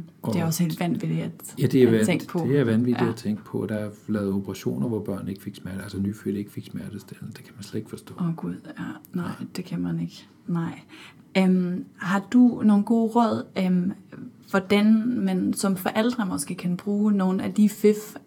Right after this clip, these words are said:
Speaker 1: øh, eller variationer af de fif, øhm, som du lige nævnte derhjemme, øh, når man for eksempel skal tage en plaster af,
Speaker 2: Ja.
Speaker 1: øhm, eller når barnet har slået sig eller noget? Har du nogle gode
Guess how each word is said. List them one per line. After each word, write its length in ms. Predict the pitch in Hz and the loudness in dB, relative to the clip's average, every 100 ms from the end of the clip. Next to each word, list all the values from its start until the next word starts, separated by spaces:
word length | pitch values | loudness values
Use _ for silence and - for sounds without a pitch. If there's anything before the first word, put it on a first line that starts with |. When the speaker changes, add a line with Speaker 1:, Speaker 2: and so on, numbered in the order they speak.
| - | -10
Speaker 1:
øh, 380 | 180 185 - 185 | -8 -6 -6 -4
eller 220 | 175 175 | -2 -2
variationer 680 | 170 170 170 160 240 240 214 | 0 0 -2 4 6 6 4
af 140 | 202 | 0
de 160 | 175 190 | -2 -2
fif, 360 | 185 190 190 - - - | -2 -2 -4 -14 -12 -4
øhm, 300 | - 170 185 | 0 0 -2
som 220 | 190 180 | 0 2
du 100 | 190 | 4
lige 140 | 185 | 4
nævnte 340 | 180 175 185 196 | 4 2 0 0
derhjemme, 540 | 190 190 208 240 254 247 - 185 | -2 2 4 8 8 6 0 -4
øh, 340 | 185 196 - | -4 -4 -2
når 120 | 180 | 0
man 140 | 175 180 | 2 0
for 120 | 180 | -2
eksempel 480 | 180 - 190 - 180 | -2 -2 -4 -6 -8
skal 500 | - - 175 175 170 - - - - - | -8 -6 -4 -4 -6 -10 -20 -20 -16 -2
tage 160 | 196 | 0
en 80 | 180 - | 0 -2
plaster 460 | 214 226 214 226 | 0 2 2 -2
af, 380 | - 208 180 - - - - | -2 0 -2 -6 -20 -20 -6
Speaker 2:
Ja. 240 | 196 190 185 | 0 2 2
Speaker 1:
øhm, 200 | 180 180 180 - | 2 0 0 -2
eller 520 | 180 180 175 170 - | -2 -2 -2 -2 0
når 120 | 180 | 0
barnet 320 | 180 175 185 | 0 2 4
har 80 | 190 | 4
slået 480 | 180 202 196 208 214 | 2 2 2 2 0
sig 120 | 214 185 | 0 -2
eller 140 | 175 | 0
noget? 280 | 170 165 - | 0 0 2
Har 120 | 190 | 2
du 100 | 196 | 4
nogle 240 | 208 202 | 6 6
gode 200 | 196 220 | 6 4